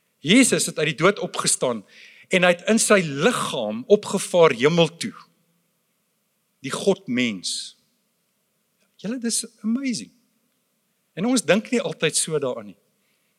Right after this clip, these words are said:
Totdat hy opstaan en hier ontplof 'n nuwe ding. Ons lees in Handelinge, duisende mense kom sommer op 'n slag tot bekering,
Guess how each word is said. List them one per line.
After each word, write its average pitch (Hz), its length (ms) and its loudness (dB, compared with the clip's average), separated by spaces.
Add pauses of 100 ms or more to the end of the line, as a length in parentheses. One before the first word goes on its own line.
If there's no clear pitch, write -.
(2000)
Totdat 240 300 8
hy 226 100 6
opstaan 113 540 -2
en 143 120 -6
hier 185 320 -2
ontplof - 960 2
'n 160 120 0
nuwe 156 260 0
ding. 123 180 0
Ons 120 160 -4
lees 165 220 2
in 185 60 -2
Handelinge, 165 440 2
duisende 233 400 2
mense 180 260 2
kom 190 180 -6
sommer 185 220 -2
op 170 100 -8
'n 160 40 -2
slag 170 260 0
tot - 140 -12
bekering, 139 480 2